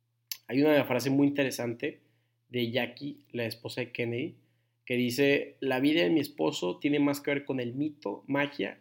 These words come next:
la leyenda, la saga y la historia que la teoría o la ciencia política". Cierro con otros dos motivos por los cuales aumentaron la popularidad, popularidad de Kennedy después de su muerte.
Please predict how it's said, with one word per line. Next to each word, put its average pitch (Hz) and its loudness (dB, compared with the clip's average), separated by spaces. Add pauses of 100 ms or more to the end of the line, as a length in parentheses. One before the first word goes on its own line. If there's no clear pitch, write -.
(120)
la 123 -4
leyenda, 135 -2
la 113 -8
saga 151 -6 (460)
y 120 -6
la 110 -4
historia 165 -4 (580)
que 131 -4
la 120 -4
teoría 123 0
o 131 2
la 113 -4
ciencia 117 -8
política". - -6 (840)
Cierro 160 2
con 170 0
otros 185 0
dos 175 0
motivos 156 4
por 143 -10
los 131 -6
cuales 131 -4
aumentaron 127 -4
la 123 -8 (100)
popularidad, 120 -6
popularidad 123 -2
de 135 -2
Kennedy 135 -2 (120)
después 123 -8
de 120 -4
su 117 -6
muerte. 139 -2